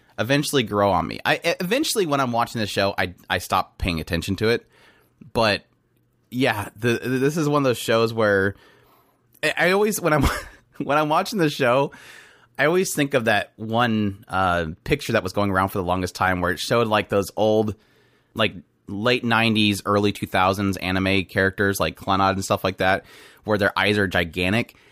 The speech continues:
and then it shows, like, a, a side shot of their skull, and the eyeball's taking literally the entire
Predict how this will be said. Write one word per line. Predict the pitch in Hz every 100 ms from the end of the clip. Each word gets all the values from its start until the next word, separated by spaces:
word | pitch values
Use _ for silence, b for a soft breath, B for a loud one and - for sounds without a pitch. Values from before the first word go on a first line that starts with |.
| b -
and | 113
then | 110
it | -
shows, | - 117 120
like, | 131 123
a, | 101 -
a | 98
side | - 92 110
shot | - 120 117
of | 110
their | 95
skull, | - - 85 87 104 123 _ _ 104
and | 101
the | 107
eyeball's | 92 113 120 131 123
taking | 120 104 107 95
literally | 98 101
the | 98 92
entire | 85 - 95 95 95